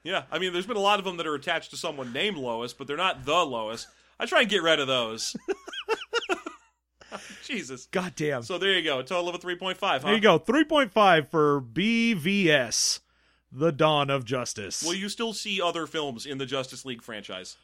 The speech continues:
Speaker 2: I mean, probably, because I assume we'll end up reviewing them.
Speaker 1: Yeah.
Speaker 2: But I don't, I didn't wanna see this, honestly. <laughs>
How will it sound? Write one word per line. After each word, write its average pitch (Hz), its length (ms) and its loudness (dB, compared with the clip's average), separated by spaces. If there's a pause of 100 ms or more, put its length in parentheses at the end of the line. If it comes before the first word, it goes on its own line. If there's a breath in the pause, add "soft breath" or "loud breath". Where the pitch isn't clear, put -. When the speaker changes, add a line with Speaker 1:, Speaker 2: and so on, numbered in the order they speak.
(280)
Speaker 2:
I 185 120 0
mean, 214 280 2
probably, 214 640 4
because 165 760 4
I 156 160 2
assume 160 540 2
we'll 151 200 2
end 151 140 2
up 160 140 2
reviewing 147 480 -2
them. 208 260 0 (320)
Speaker 1:
Yeah. 123 360 -6
Speaker 2:
But 156 340 4 (140)
I 170 100 -2
don't, 190 400 2 (340)
I 180 140 -6
didn't 262 220 0
wanna 190 220 6
see 180 200 2
this, 135 400 0
honestly. 156 680 0
<laughs> - 40 -20